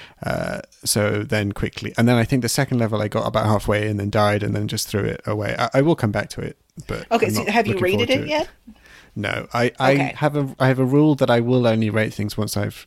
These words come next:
Speaker 1: got a, a certain amount out of them.
Speaker 2: Okay.
Speaker 1: So c-, completed them,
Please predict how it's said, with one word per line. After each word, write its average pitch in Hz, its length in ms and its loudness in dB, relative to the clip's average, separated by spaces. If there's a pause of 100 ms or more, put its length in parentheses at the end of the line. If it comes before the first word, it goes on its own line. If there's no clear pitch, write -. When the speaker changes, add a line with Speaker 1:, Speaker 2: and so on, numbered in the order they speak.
(140)
Speaker 1:
got - 220 0 (220)
a, - 60 -16 (300)
a 110 120 -4
certain 104 260 0
amount 107 320 -2
out 107 300 -2
of 113 100 -10
them. 117 220 -10 (420)
Speaker 2:
Okay. - 240 -2
Speaker 1:
So - 140 -6
c-, - 60 -10 (180)
completed 104 600 -4
them, 107 280 -6